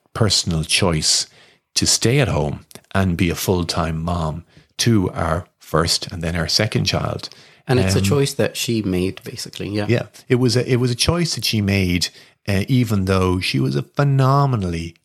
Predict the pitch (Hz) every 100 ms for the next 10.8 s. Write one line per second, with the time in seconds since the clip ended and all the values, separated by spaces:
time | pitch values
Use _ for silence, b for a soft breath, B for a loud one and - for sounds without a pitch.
0 | - 98 95 92 87 82 - - - -
1 | - 92 - - 82 92 92 - 87 92
2 | 95 98 - 113 104 - 98 92 90 82
3 | - B B B 98 98 92 82 92 104
4 | 82 76 98 110 - 101 92 87 98 98
5 | - 85 82 - 104 95 - 85 87 -
6 | B B - 82 92 98 98 85 87 85
7 | 92 92 90 92 85 82 95 87 82 -
8 | 85 - 82 82 80 - 101 - 95 95
9 | 95 92 101 101 95 107 120 123 90 85
10 | - 90 92 82 87 87 -